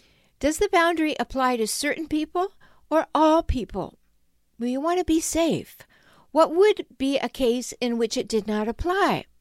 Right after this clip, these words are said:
So your clarity when thinking through your boundaries makes you much more confident in expressing them.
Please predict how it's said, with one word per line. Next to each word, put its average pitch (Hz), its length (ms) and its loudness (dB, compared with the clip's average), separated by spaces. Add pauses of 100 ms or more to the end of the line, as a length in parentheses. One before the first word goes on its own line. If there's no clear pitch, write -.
(1160)
So - 140 -2
your 277 260 0
clarity 403 640 2
when 226 220 -2
thinking 247 420 -6
through 247 160 -8
your 233 160 -2
boundaries 226 640 -2
makes 240 260 -6
you 285 80 -2
much 311 400 -4
more 226 160 0
confident 226 800 -6
in 185 120 -6
expressing 202 680 -6
them. 113 180 -14